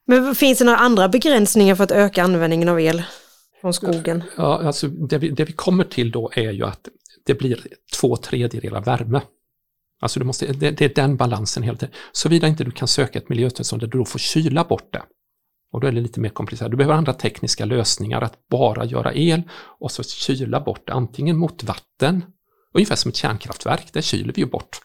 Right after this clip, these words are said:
Speaker 1: Mm.
Speaker 2: huvuddelen. Eller att du har fläktar och blåser bort den här värmen.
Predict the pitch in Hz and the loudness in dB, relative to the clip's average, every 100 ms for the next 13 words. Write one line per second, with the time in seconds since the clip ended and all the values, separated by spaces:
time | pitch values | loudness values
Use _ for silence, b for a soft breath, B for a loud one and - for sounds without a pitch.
0 | 214 202 196 208 107 - - - b b | 2 4 4 2 -4 -6 -8 -14 b b
1 | b b b _ 226 143 110 104 113 - | b b b _ 0 0 0 -2 -2 -2
2 | 113 - - 117 - 107 110 113 120 - | -2 -2 -2 -4 -6 -6 -4 -2 -2 -2
3 | 185 131 113 - 120 113 131 117 127 | -4 -4 -8 -8 -8 -4 -4 -4 -8